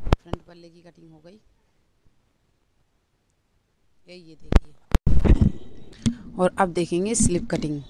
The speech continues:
तो दो पार्ट में देखिए कपड़ा पहले हम दो पार्ट में रखेंगे, इसको फिर फोल्ड कर लेंगे तो हो जाएंगे कपड़े के चार फोल्ड। इस तरीके से सीधा कर लेंगे, दो इंच पर मार्किंग करेंगे और जितनी आपकी स्लिप की लंबाई है उस पर लंबाई पर मार्किंग कर लें। हम सत्रह इंच पर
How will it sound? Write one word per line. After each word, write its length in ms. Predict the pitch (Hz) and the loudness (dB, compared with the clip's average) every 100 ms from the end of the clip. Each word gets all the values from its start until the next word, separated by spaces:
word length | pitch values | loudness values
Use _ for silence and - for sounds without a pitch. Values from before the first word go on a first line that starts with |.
| - | -16
तो 80 | - | -14
दो 200 | 151 175 | -6 -4
पार्ट 280 | 170 175 165 | 0 0 -2
में 140 | 180 175 | -6 -6
देखिए 260 | 175 185 | -8 -10
कपड़ा 320 | 175 170 170 | -10 -8 -8
पहले 320 | 165 - 165 170 | -10 -8 -6 -4
हम 140 | 175 | -6
दो 100 | 165 | -6
पार्ट 240 | 165 160 | -8 -8
में 100 | 170 | -6
रखेंगे, 320 | 165 165 175 190 | -6 -6 -6 -8
इसको 200 | - 196 | -8 -8
फिर 220 | - 170 | -6 -6
फोल्ड 240 | - 175 | -6 -6
कर 100 | 165 | -4
लेंगे 200 | 147 - | -2 -2
तो 120 | - 196 | 0 0
हो 120 | 156 | 0
जाएंगे 280 | - 170 180 | 0 0 -4
कपड़े 220 | 165 175 | -4 -2
के 100 | 214 | 0
चार 300 | - 156 143 | 2 2 2
फोल्ड। 280 | - 139 135 - - - - - - - - | 0 -6 -12 -20 -20 -20 -20 -20 -20 -20 -20
इस 60 | - | -10
तरीके 300 | 175 165 165 | -8 -8 -10
से 120 | 170 | -10
सीधा 340 | - 160 170 | -8 -4 -2
कर 140 | 170 170 | -2 -2
लेंगे, 420 | 170 175 190 208 - - - - - - - - - - | -4 -4 -6 -8 -14 -18 -18 -18 -20 -20 -20 -20 -20 -6
दो 60 | 165 | -4
इंच 120 | 151 | -2
पर 100 | 175 | -4
मार्किंग 360 | 175 160 160 170 | -4 -4 -6 -6
करेंगे 400 | 170 175 190 196 | -4 -4 -4 -6
और 140 | - | -8
जितनी 280 | 156 156 185 | -10 -8 -6
आपकी 260 | 170 - 175 | -6 -6 -10
स्लिप 240 | - 156 | -12 -10
की 80 | 170 | -8
लंबाई 340 | 165 160 160 | -6 -4 -6
है 60 | 170 | -6
उस 100 | 170 | -8
पर 120 | - | -8
लंबाई 360 | 165 156 160 156 | -8 -6 -6 -8
पर 160 | - | -8
मार्किंग 380 | 180 156 147 151 | -10 -10 -8 -10
कर 100 | 147 | -8
लें। 200 | 147 156 175 - - _ - - | -10 -8 -8 -10 -16 _ -20 -12
हम 120 | 160 | -8
सत्रह 320 | 165 160 - 156 | -8 -10 -8 -8
इंच 180 | 156 | -8
पर 160 | - 196 | -6 -8